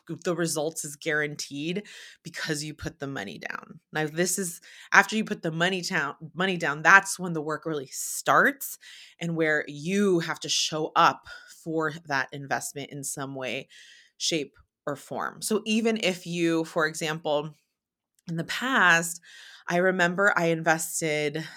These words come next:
I forget how much it was, but a thousand bucks or a couple thousand bucks in someone helping me onboard a, um, an onboarding and a, a, a process, a, a, what is it called? A system,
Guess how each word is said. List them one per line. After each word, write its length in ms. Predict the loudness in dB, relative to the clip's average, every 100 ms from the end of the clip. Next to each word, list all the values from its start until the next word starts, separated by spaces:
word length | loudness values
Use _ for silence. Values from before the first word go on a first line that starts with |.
| -18 -16
I 40 | -14
forget 280 | -10 -6 -6
how 160 | -6
much 180 | -8 -8
it 80 | -2
was, 240 | -2 -2
but 140 | -4 -8 -12 -20 -20 -20 -14
a 60 | -8
thousand 380 | 4 4 4 2
bucks 240 | 0 0
or 40 |
a 60 | -2
couple 220 | -2 -4
thousand 400 | 2 2 2 0
bucks 440 | 0 0 -4 -10 -10 -18 -10
in 400 | -4 -2 -2 -6
someone 280 | -6 -4 -4
helping 500 | -4 0 0 0 -4
me 160 | -6 -8 -4
onboard 880 | -2 -2 -4 -4 0 0 -2 -6 -10 -20 -20 -20 _
a, 640 | -4 0 0 -2 -2 -2 -4 -4
um, 540 | -6 -6 -6 -8 -10 -10
an 160 | -10 -12 _ -2
onboarding 1040 | -2 -2 -2 -2 -2 -8 -10 -12 -14 -14 -14
and 200 | -14 -14 -10
a, 200 | -6 0
a, 400 | 4 6 8 8 6
a 40 |
process, 720 | 4 8 12 12 12 8 8
a, 60 | 8
a, 840 | 8 10 8 8 8 6 4 2 2
what 120 | 4
is 240 | 4 4
it 80 | 2
called? 220 | 4 6
A 60 | 6
system, 380 | 6 4 4